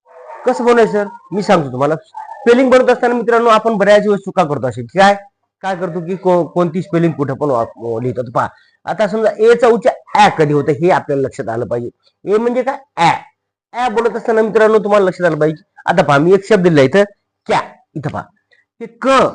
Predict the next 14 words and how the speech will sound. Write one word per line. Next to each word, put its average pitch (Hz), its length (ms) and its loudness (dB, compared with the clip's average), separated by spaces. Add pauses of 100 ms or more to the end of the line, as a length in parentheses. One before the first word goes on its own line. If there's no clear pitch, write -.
(460)
सी 254 260 -2
म्हणजे 254 280 2
क - 160 -6
आहे, 185 340 4 (720)
क्या, 190 200 -4 (280)
आणि 185 280 0
ए 220 80 6
म्हणजे 220 260 0 (100)
ॲ, - 120 -6 (300)
क्या, 190 260 4 (240)
आणि 143 180 -4
हे 214 240 -2 (120)
यश 151 220 -2 (180)
श, - 240 -6